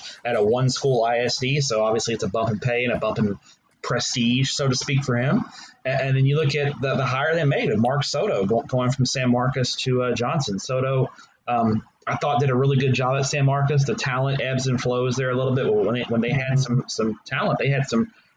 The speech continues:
Speaker 1: really good teams at San Marcos. It'll be a little bit of a change in philosophy, I think.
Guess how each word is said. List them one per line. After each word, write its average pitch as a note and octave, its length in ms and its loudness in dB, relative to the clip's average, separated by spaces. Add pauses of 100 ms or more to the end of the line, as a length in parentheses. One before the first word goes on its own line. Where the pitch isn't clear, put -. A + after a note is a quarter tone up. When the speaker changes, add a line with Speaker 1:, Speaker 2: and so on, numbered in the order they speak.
(140)
Speaker 1:
really C3+ 260 0
good B2 240 0
teams D3 260 0
at A#2+ 100 0
San A2+ 220 -2
Marcos. G#2+ 380 0
It'll A3 160 0
be C4 80 2
a G#3+ 80 0
little F#3 340 4
bit A3+ 120 2
of F#3 100 0
a D3 80 0
change D#3+ 500 -2
in D#3 100 -2
philosophy, C3+ 800 0
I G#3 140 0
think. A3+ 380 0